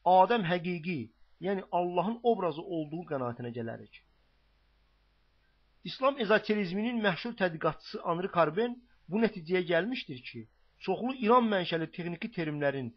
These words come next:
mövcudluğu şiə ezoterizminin İranda müsəlmanlığın bura gəlməsindən əvvəl olması deməkdir. Deməli, İslam və müsəlmanlıq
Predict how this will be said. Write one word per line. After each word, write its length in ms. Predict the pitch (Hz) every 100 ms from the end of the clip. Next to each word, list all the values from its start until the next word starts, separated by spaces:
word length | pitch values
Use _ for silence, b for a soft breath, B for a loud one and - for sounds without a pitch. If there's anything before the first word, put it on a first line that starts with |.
| b _
mövcudluğu 720 | 143 151 143 147 143 160 240 240 _ _ _ -
şiə 280 | - 220 269
ezoterizminin 880 | 202 180 - 160 139 131 127 120 110 -
İranda 500 | 156 160 147 160 233 254 b b
müsəlmanlığın 720 | 156 - 190 190 185 180 233 220
bura 140 | 208
gəlməsindən 680 | 170 175 170 160 175 185 214
əvvəl 340 | 190 165 202 202
olması 400 | 170 156 139 131
deməkdir. 520 | 120 123 - - - - _ _ _ _ _ _ _ -
Deməli, 420 | 147 156 196 240 - _ _ _ _ _ _
İslam 360 | 160 - 220 208
və 80 | 180
müsəlmanlıq 800 | 156 160 156 151 143 170 233